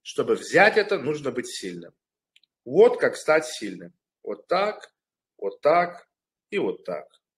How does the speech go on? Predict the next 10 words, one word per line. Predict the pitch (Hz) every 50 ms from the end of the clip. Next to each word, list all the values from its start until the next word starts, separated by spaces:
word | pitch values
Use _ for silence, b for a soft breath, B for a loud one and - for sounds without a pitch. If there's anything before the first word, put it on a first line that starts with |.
| _ _ _ _ _ _ _ _ -
Поэтому | 123 139 147 147 147 131 127 120
самопринятие — | - - - - 170 170 165 160 143 - - 147 143 147 156 175 190 196 190 - - 143 131 120 - -
это | 143 147 147 - 147
основа. | - - - 139 135 - - - - 156 160 175 175 165 139 110 107 92 - - _ _ _ _ _ _ _ _ _ _ - - _ _ _ _ b b b b _ _ _ _ _ _ _ _ _ _ _ _ _ _ _ _ _ _ _ _ _ _ _ _ _ _ _
А | - 131 135
после | - - 180 190 185 - 147 131
самопринятия | - - 135 135 - 147 151 151 196 208 202 202 147 123
нужно | 139 170 175 160 - 143
найти | 143 151 151 151 - - 123
способ | - - - - - - 202 196 - - 143 120